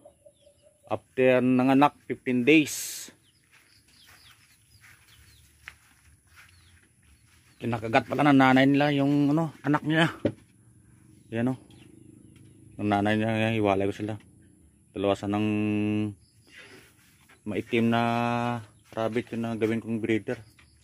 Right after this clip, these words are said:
Di isa namatayan itong dalawa. Buntis rin yan, fifteen days bago ko pakasahan ulit. Yan, buntis na.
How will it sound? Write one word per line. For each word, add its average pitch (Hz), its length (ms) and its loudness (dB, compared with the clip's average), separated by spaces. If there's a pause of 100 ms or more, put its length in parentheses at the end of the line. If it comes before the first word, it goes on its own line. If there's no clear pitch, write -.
(360)
Di 113 160 -6
isa - 80 -6
namatayan 113 480 0
itong 113 400 -4
dalawa. 117 320 2 (960)
Buntis 107 320 -6
rin 117 160 -2
yan, 117 240 2
fifteen 113 320 -6
days 110 400 -2
bago 95 240 -6
ko 104 160 -6 (1700)
pakasahan 107 720 -4
ulit. 104 240 -2
Yan, 104 240 -6
buntis 98 320 -6
na. 95 240 -8